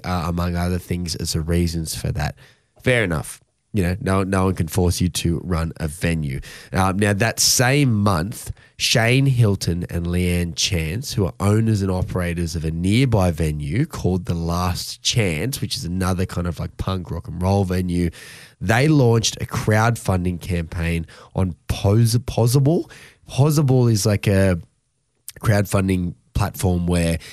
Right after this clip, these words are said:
if you don't meet your goal, everything, like, the money doesn't leave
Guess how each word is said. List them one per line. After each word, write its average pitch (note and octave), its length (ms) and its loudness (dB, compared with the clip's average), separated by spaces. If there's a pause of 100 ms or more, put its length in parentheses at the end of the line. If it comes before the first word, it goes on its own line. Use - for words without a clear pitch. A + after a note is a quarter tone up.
if E2+ 140 -6
you A2 80 4
don't A2 220 0
meet G2 380 -2
your F2 160 0
goal, F#2 540 0
everything, F2+ 560 -2 (300)
like, F2+ 180 0
the G2+ 80 2
money F#2 320 2
doesn't E2+ 340 0
leave E2 380 0